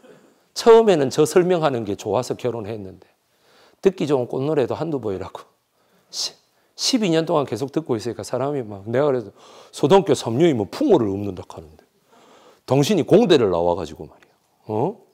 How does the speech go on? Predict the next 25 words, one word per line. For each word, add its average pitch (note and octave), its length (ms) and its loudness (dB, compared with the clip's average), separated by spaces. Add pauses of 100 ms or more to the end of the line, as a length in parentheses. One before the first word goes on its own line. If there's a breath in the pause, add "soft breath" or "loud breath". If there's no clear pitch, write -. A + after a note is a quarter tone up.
(480)
내한테 G3 360 10
이렇게 F3 220 8
십이 G3+ 260 2
년 D3+ 160 2
동안 B2+ 200 0
교육을 A#2 300 -2
받으." G#2 420 -8 (340)
내보고 B2 280 2
하는 A2+ 220 -4
말이, E2+ 140 -14 (480 soft breath)
"그래, C#3+ 160 4
어디 E3+ 240 8
가서 B2 200 2
내가 A#2 220 4
얘기하면 G#2 480 -2
니 D3 140 0
공대인데 D3+ 420 2
어떻게 A2+ 200 -2
그런 C4 260 4
걸 D#3+ 140 6
다 A2+ 200 2
안 G#2 80 -6
오라고 G#2 280 -2
얘기를 F#2+ 280 -6
하더라고." - 240 -20